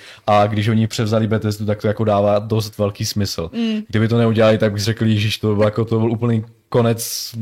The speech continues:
Speaker 1: moderské komunity.“
Speaker 2: A hlavně do těch her nešli
Speaker 1: No
Speaker 2: přidávat
Speaker 1: a
Speaker 2: ani titulky třeba.
Speaker 1: No, jak
Speaker 2: Nebo
Speaker 1: as-,
Speaker 2: cokoliv.
Speaker 1: no, nevím, nevím. Ale vím, že tohle jako oznámili a, eh,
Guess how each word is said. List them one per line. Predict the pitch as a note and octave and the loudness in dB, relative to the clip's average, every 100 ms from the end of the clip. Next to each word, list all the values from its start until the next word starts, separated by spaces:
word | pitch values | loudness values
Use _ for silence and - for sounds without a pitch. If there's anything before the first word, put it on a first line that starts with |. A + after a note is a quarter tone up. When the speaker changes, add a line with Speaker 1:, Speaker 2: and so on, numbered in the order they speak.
| G#2 | -8
Speaker 1:
moderské | A2 A#2 A2+ A2 - | -2 2 2 0 -2
komunity.“ | A#2 A#2+ A2+ G#2+ A2 | -2 0 2 2 0
Speaker 2:
A | |
hlavně | A3+ G#3 G#3+ | 0 0 -2
do | G#3 | -2
těch | A3 A3+ | -2 -2
her | G3+ | -2
nešli | G#3 G3 G#3+ | -2 -2 0
Speaker 1:
No | G#3 | 2
Speaker 2:
přidávat | G#3 G3+ | 2 0
Speaker 1:
a | G3+ | 0
Speaker 2:
ani | G#2+ | -2
titulky | - F3+ A3 B3 F3 | -4 -6 -6 -6 -10
třeba. | - - - - G3+ _ _ _ _ _ _ _ - | -10 -14 -14 -16 -18 _ _ _ _ _ _ _ -2
Speaker 1:
No, | G2 F#2+ G#2 G2+ | 0 2 2 0
jak | G#2+ G2+ _ | -4 -6 _
Speaker 2:
Nebo | - C#4+ | -8 -6
Speaker 1:
as-, | F#2 | -4
Speaker 2:
cokoliv. | - - F#2 | -6 -4 -4
Speaker 1:
no, | E2+ - - | -4 -8 -2
nevím, | A2 F#2 E2+ | 0 0 -2
nevím. | G2 E2+ - - | -6 -6 -14 -10
Ale | - A2+ A#2 | 0 2 0
vím, | B2 A#2 C3+ | -4 -2 -2
že | |
tohle | C3+ C3+ C3+ | 0 2 2
jako | B2+ C#3+ | 0 0
oznámili | B2 B2 A#2+ A#2 A#2 A#2+ | 0 2 2 2 2 2
a, | A#2 G#2+ G#2+ - _ _ _ | 2 2 2 -2 _ _ _
eh, | - | -4